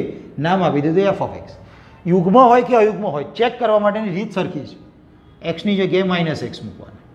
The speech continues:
મૂકી દીધા ને. પણ અયુગ્મ ઘાત છે આ તો, તો શું કરે? માઇનસને બહાર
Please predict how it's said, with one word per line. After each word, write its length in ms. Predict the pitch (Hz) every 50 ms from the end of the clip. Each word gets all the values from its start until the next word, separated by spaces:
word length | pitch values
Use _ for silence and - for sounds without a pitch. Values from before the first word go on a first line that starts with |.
| - -
મૂકી 200 | 151 156 139 180
દીધા 240 | 180 180 151 175 202
ને. 120 | 262 - - - - - - - - - - - - - - -
પણ 180 | - 220 226 - -
અયુગ્મ 340 | 180 202 240 233 196 233 247
ઘાત 280 | 202 202 220 220 - -
છે 140 | - 220 220
આ 100 | 208 196
તો, 160 | 208 202 190 - - - - - - - - -
તો 80 | - 170
શું 160 | 175 233 233
કરે? 200 | 180 220 202 208
માઇનસને 500 | 202 180 170 165 170 175 175 180 202 208
બહાર 260 | 214 196 165 143 131